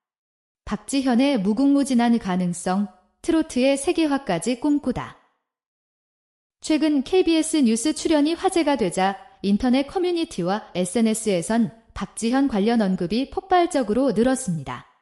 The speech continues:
본인도 이를 의식한 듯 팬들에게 어디서든 최선을 다해 음악을 전하겠다는 메시지를 전했다고 합니다.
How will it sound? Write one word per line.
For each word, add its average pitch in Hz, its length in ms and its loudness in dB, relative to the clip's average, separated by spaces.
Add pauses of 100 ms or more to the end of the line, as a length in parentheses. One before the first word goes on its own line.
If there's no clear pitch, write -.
(840)
본인도 233 500 4
이를 226 340 2
의식한 240 440 2
듯 277 180 -2
팬들에게 262 720 -2
어디서든 233 640 0
최선을 339 480 0
다해 208 380 -2
음악을 233 380 2
전하겠다는 208 1080 -2
메시지를 196 600 0
전했다고 208 580 0
합니다. 165 480 -4